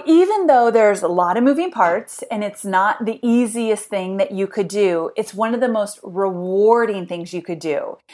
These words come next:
Now, I know that, um, gentlemen might be listening to this podcast as well, but if I could just speak to the ladies just for one moment, I would say that one of the perks of building a digital course is that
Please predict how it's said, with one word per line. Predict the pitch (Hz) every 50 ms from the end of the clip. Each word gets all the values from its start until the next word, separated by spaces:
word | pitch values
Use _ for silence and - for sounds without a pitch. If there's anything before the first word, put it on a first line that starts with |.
| - -
Now, | 233 240 226 220 214 - -
I | 226 226
know | 226 226 240 240 247 262 277 285 247
that, | 220 233 208 202 196 190 185 190 185 185 - - -
um, | - 202 190 185 180 180 175 175 175 -
gentlemen | 180 233 220 214 220 220 214 202 190 190
might | 190 185 -
be | - 202
listening | 196 190 180 - 202 190 185
to | - 190
this | 185 175
podcast | - - 185 175 180 - 180 170 175 -
as | 190 170 165
well, | 165 175 175 165 151 151 156
but | 160 185 - -
if | - 160 -
I | 190
could | 190 190 196
just | 185 247 247
speak | - - 254 220 -
to | - 214
the | 180 180 170
ladies | 175 180 190 214 220 208 185 170 165 160 -
just | - - 170 165 - -
for | - - 180 170 160 160 -
one | 190 175 190 190 196 202
moment, | 190 180 175 170 160 151 151 143 - - - - - _ -
I | - 214 220
would | 240 240 196
say | - - 226 220 214 202
that | 202 190 175 175 175 175 - - _ _ _ -
one | 214 190 208 247 269 294
of | 370 427 392 339
the | 277 233
perks | - - - 208 196 190 - -
of | 196 185 151
building | - 175 175 170 185 185 180
a | 175 156
digital | 165 156 147 - 165 170 160
course | 160 - 175 160 151 151 - - -
is | 190 175 160 -
that | 180 165 165 160 -